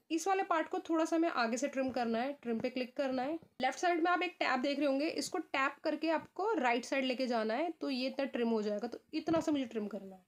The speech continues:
सेम राइट साइड में जो टैब दिख रहा है, आपको टैप करके लेफ्ट साइड लेके जाना है आप,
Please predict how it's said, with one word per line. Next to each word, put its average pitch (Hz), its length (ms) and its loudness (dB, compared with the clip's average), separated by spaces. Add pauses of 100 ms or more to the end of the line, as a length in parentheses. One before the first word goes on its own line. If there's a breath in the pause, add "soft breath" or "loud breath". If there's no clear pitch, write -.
सेम 339 420 2
राइट 240 360 0
साइड 294 260 2
में 302 80 2
जो 311 100 2
टैब 233 280 2
दिख 233 200 -2
रहा 262 100 0
है, 247 80 2
आपको 247 180 -2
टैप 247 360 0
करके 269 220 -2
लेफ्ट 233 340 2
साइड 226 220 0
लेके 208 200 -2
जाना 214 220 -4
है 214 80 -6
आप, 220 100 -10